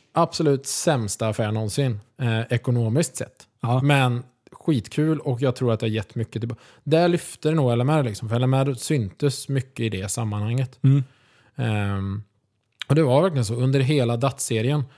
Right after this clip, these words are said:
Speaker 1: det får jag höra än idag, att folk bara, "Det är väl bästa serien vi har kört."
Speaker 2: Mm.
Speaker 1: Kan han inte komma tillbaka? Jag bara, "Jag har inte råd att ta tillbaka den." <laughs> Nej, men då var det också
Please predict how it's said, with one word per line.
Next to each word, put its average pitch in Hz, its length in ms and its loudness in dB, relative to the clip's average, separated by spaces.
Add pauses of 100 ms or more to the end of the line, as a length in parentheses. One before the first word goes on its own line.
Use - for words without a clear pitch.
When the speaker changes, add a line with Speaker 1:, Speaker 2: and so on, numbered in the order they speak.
(100)
Speaker 1:
det 107 120 -4
får 160 140 2
jag 156 100 4
höra 143 220 4
än 110 100 0
idag, 117 300 2
att 143 80 -2
folk 107 240 -4
bara, 107 120 -6
"Det 123 120 -4
är 123 40 2
väl 123 120 0
bästa 117 640 -2 (580)
serien 110 380 0
vi 107 80 0
har 110 60 2
kört." - 420 -4 (160)
Speaker 2:
Mm. 123 260 2
Speaker 1:
Kan 135 140 2
han 135 100 2
inte 127 100 0
komma 117 200 0
tillbaka? 127 400 -2
Jag 127 100 2
bara, 104 140 -2
"Jag 104 80 0
har 139 80 2
inte 123 160 0
råd 175 220 2
att - 140 4
ta 190 60 6
tillbaka - 440 2
den." 175 80 8 (460)
<laughs> 202 280 8 (1500)
Nej, 180 140 4
men 190 100 6
då 190 80 8
var 180 160 6
det 165 80 4
också 147 140 2